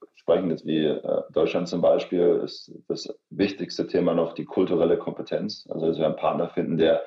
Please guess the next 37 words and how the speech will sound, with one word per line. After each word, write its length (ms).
die 100
Themen, 340
die 120
wir 160
abdecken, 580
äh, 240
oder 240
zumindest 300
die 40
Industrien, 480
die 120
wir 100
bedienen, 540
versteht. 760
Ähm, 500
denn 520
wenn 180
wir 60
jetzt 360
hohe 180
Anzahl 520
oder 160
hohen 220
prozentualen 840
Anteil 460
an 140
Inhalten 400
lokal 500
neu 160
produzieren 540
müssen, 260
in 60
der 100
lokalen 380
Sprache, 420
mit 160
lokalen 480